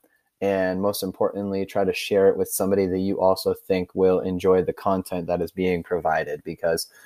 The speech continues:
that's the whole mission of Warden's Wisdom, is to try to provide people with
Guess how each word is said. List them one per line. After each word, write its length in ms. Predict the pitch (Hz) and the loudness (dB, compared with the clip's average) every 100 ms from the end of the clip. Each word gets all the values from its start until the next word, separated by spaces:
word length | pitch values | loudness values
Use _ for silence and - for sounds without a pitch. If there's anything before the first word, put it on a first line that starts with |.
| - - _ _ - | -20 -20 _ _ 4
that's 340 | 117 110 - | 6 6 4
the 180 | 110 98 | 4 4
whole 460 | - 117 107 104 | 6 8 8 6
mission 580 | 98 104 110 - 107 107 - | 4 2 0 0 -4 -2 0
of 260 | 98 98 | 2 0
Warden's 420 | 98 101 104 98 101 | -2 -2 -2 -4 -6
Wisdom, 380 | 98 - 101 | -6 -4 -6
is 220 | 95 95 - | -4 -6 -6
to 120 | 98 | -10
try 300 | - 98 92 | 0 2 2
to 80 | 95 | 0
provide 560 | - 87 98 101 98 | -4 -2 4 4 4
people 420 | - 104 101 101 | -2 -2 2 4
with 300 | 98 92 - | 4 0 -2